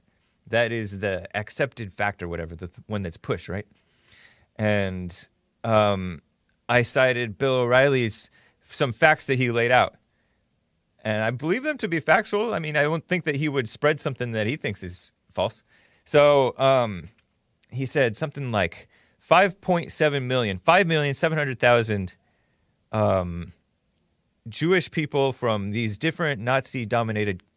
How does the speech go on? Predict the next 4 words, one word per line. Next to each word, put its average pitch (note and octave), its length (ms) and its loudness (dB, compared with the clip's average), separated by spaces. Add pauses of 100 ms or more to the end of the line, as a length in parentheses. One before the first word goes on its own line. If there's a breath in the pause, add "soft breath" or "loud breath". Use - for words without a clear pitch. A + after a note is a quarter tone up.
European A2+ 460 -4
countries F#2+ 520 -8 (800)
went C3+ 260 -2
missing. A#2+ 420 -4